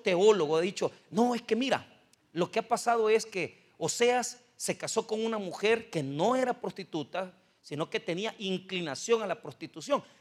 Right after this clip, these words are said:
Cuando ya se casó con ella, fue que ella se degeneró. Ella se volvió una mujer prostituta y ha casado con ella", porque no pueden aceptar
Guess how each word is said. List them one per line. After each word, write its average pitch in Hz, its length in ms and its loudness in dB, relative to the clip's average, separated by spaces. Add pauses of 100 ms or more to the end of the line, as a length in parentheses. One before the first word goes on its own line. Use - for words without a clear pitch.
(100)
Cuando 170 300 2
ya 190 140 2
se 240 160 -4
casó 214 340 -4
con 208 180 -6
ella, 180 340 -2 (140)
fue 180 180 -4
que 180 200 -2
ella 180 160 -2
se 160 180 -4
degeneró. 135 480 -2 (760)
Ella 175 480 0
se - 180 -4
volvió 156 560 0 (120)
una 165 200 -6
mujer 156 400 -4
prostituta 170 580 -4
y 170 60 0
ha 160 100 -2
casado 156 460 -4 (180)
con 135 160 -4
ella", 214 240 -2
porque 160 220 -6
no 185 180 -4
pueden 240 300 -4
aceptar 269 580 -2